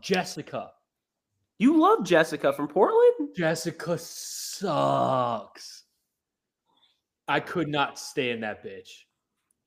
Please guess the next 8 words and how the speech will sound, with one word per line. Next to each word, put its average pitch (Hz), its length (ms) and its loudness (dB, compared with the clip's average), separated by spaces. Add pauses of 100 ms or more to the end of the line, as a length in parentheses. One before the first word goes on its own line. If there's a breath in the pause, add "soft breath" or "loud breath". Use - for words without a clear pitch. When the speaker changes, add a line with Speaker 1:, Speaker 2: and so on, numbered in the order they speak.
(2250)
Speaker 2:
I - 100 -12
feel 208 120 -2
like 214 80 -2
we're 156 80 -2
missing 131 420 -6
somebody, 110 500 -6
like 98 420 -12 (4000)
Speaker 1:
Biddleman? 180 680 -2